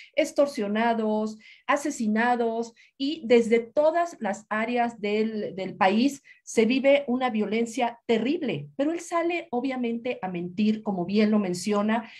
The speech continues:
Y lo más grave es que esto no solo está sufriendo la población, lo estamos sufriendo,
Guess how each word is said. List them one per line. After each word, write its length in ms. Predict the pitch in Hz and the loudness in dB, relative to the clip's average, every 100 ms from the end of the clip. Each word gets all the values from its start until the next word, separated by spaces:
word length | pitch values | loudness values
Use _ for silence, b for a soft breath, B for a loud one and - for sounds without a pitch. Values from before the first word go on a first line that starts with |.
| B B B | B B B
Y 200 | 277 254 | 2 6
lo 100 | 240 | 6
más 240 | 254 403 | 6 2
grave 520 | 359 349 359 247 220 220 | 4 6 6 6 2 0
es 160 | 269 - | -4 -4
que 80 | |
esto 200 | 339 339 | -6 -4
no 100 | 302 | -8
solo 260 | 311 330 330 | -6 -8 -8
está 540 | 330 - 269 277 285 - | -6 0 2 2 -2 -10
sufriendo 760 | - 220 214 254 269 294 294 | -14 -10 -8 -4 0 2 2
la 160 | 277 226 | 2 2
población, 540 | 196 185 180 214 214 | -2 -4 -4 0 0
lo 60 | 214 | 0
estamos 400 | 196 240 330 339 | 0 2 2 0
sufriendo, 520 | - 208 196 202 226 | -6 -4 -4 -2 -6